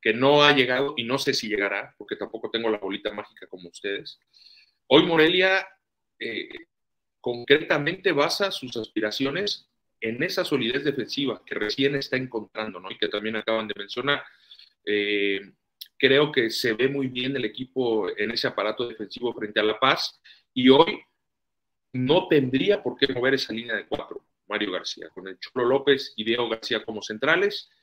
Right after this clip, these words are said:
Diego Gallegos como lateral por izquierda y Walter Ortega como lateral por derecha.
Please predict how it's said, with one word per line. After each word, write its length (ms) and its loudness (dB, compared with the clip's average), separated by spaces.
Diego 240 4
Gallegos 420 2
como 160 -8
lateral 400 0
por 140 -4
izquierda 540 2
y 420 -6
Walter 360 2
Ortega 380 0
como 260 -10
lateral 580 -4
por 220 -8
derecha. 400 0